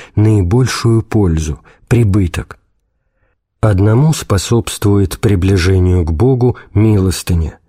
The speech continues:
другому пост, ещё кому-то молитва. Он приводит различные примеры. Каждый из нас должен посмотреть, что ему лучше всего делать,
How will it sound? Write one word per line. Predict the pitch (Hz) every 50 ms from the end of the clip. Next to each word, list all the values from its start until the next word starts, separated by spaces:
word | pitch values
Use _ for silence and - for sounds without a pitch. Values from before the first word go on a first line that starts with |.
| _ _ _ - _ _
другому | - 92 107 113 117 117 139 151 131 104 95 90
пост, | 82 - - 110 120 127 117 - - - -
ещё | 101 104 104 92 - - 156
кому-то | 143 - 113 101 98 92 - 95
молитва. | 90 90 90 87 87 87 90 85 82 - 82 78 73 - - _ _ _ _ _ _ - - - _ _
Он | - 143 147 139
приводит | - 135 127 123 127 113 117 113 -
различные | - 117 117 107 117 107 95 - - - 101 95 92 87
примеры. | - - 104 104 101 90 80 76 67 - - _ _ _ _ _ _ _ _ _ _ _ _ _ _ _ _ _ _ _ _ _ _
Каждый | - - 135 156 151 143 123 131 123
из | 120 110
нас | 131 143 143 143 131 - -
должен | 107 101 107 123 127 117 101 95 110 107 104 98
посмотреть, | - 110 98 - - 101 98 98 90 - - 139 139 131 -
что | - - - - 135 131
ему | 127 123 117 110 104
лучше | 101 110 139 139 - - - 117
всего | - - - - 135 95 92 92
делать, | 90 87 123 139 135 131 123 -